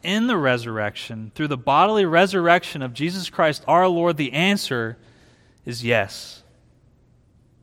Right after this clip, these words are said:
Because Christ has been raised, our God is not dead, but he is alive, and in him death is swallowed up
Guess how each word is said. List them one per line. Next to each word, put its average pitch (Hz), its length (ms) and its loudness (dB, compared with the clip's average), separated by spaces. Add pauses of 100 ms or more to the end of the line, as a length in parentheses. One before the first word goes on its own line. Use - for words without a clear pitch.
(920)
Because 185 500 2
Christ 147 400 2
has 120 160 -6
been 113 180 -6
raised, 95 540 -8 (800)
our 127 160 -2
God 135 220 4
is 123 100 -8
not 156 320 2
dead, 98 320 -6 (1300)
but - 100 -10
he 151 240 2
is 131 300 0
alive, 117 640 0 (280)
and 123 240 -6
in 175 240 -2
him 131 300 -2
death 147 400 2 (180)
is 131 160 -4
swallowed 151 560 0
up 127 320 0